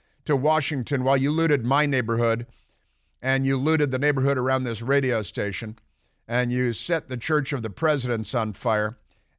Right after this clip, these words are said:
and no prison sentences for any of those. Huh. More than three hundred Catholic churches have been attacked and vandalized,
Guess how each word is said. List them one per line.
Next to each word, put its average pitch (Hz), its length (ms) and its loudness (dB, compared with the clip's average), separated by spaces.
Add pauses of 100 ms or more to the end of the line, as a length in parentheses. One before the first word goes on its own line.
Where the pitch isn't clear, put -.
and 135 380 2
no 233 160 2
prison 185 440 0
sentences 110 540 -6
for - 160 -4
any 151 160 -2
of 143 100 -2
those. 165 320 -6 (840)
Huh. 214 160 -4 (680)
More 190 220 2
than 160 280 2
three 208 280 -2
hundred 180 380 0
Catholic 175 460 -2
churches 135 640 -2
have 131 200 2
been 123 120 0
attacked 139 560 -4
and 113 240 -4
vandalized, 123 720 0